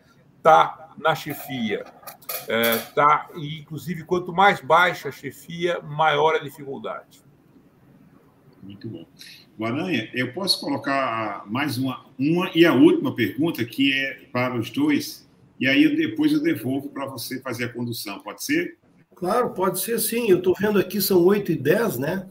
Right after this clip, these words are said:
Speaker 2: Isso.
Speaker 3: A gente não quer abusar, vamos dizer assim, do tempo que a gente prometeu, né? Então, faça essa pergunta, sim, e
Speaker 2: Tá bom.
Speaker 3: se tiver mais alguma também que tu julgue relevante, a gente abre mais uma exceção e fazemos também.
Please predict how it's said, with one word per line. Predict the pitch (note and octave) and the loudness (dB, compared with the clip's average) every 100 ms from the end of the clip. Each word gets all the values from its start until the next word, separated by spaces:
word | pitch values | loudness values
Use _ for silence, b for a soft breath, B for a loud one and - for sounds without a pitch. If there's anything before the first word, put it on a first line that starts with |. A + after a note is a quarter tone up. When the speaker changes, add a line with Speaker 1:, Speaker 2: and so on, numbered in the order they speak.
| - - | -14 -2
Speaker 2:
Isso. | A#2+ B2+ B2 - - - _ - - - | 2 4 2 0 -6 -12 _ -20 -20 -10
Speaker 3:
A | C#3 C#3+ | -6 4
gente | F3+ F#3+ | 4 4
não | G3+ F#3+ F3+ | 4 4 6
quer | F#3 G3+ G3+ E3 C3+ | 6 6 6 4 2
abusar, | C#3+ C3+ E3+ D#3 B2 E3 E3+ C#3 | 0 4 6 6 8 8 8 6
vamos | C#3 D3 | 4 2
dizer | D#3 | 2
assim, | - F3 | 4 4
do | D#3 D#3 | 6 4
tempo | - E3+ F3+ F3+ | 6 6 4 0
que | - F#3 | 2 4
a | D3 | 8
gente | E3+ F3+ | 8 6
prometeu, | - F#3+ F#3+ F#3+ F3 F#3+ G#3 | 4 6 6 6 6 4 4
né? | B2 C3 - b b b | 0 -2 -10 b b b
Então, | C#3+ G#3 | 2 6
faça | A3+ G#3+ C#4 C#4 G3+ | 6 8 8 6 6
essa | G3+ | 4
pergunta, | G3+ F#3+ D3 F3 A#3 F3+ | 6 6 8 6 6 2
sim, | - G3+ B3 - - B B B - | 4 2 2 -4 -8 B B B -6
e | F3+ D#3+ D#3+ D#3 D3+ D3 F3+ | 2 6 6 6 2 -2 -2
Speaker 2:
Tá | - | -6
bom. | E3 D#3 | -10 -10
Speaker 3:
se | - F3+ | -6 -2
tiver | - D3+ G#3+ | 4 8 10
mais | G#3+ G3 | 10 10
alguma | G#3 F3 A#3 A3+ | 10 8 8 8
também | G3 G3 G#3+ | 8 8 8
que | - | 6
tu | F#3 | 4
julgue | G3 G3 F3 | 4 6 8
relevante, | F#3 F#3+ D#3+ E3+ G#3 G#3 | 10 8 6 6 4 4
a | A#3 | 4
gente | G3 A#3+ - B3+ A3+ | 4 4 2 0 4
abre | G#3+ A3+ G3+ | 6 6 6
mais | G3+ C4 A3 | 8 8 8
uma | A#3 | 8
exceção | G#3+ - F3+ - A3+ | 6 6 6 6 6
e | |
fazemos | - B3+ F#3+ B3+ G3 | 4 2 4 2 2
também. | D#3+ D3+ E3+ | 0 0 0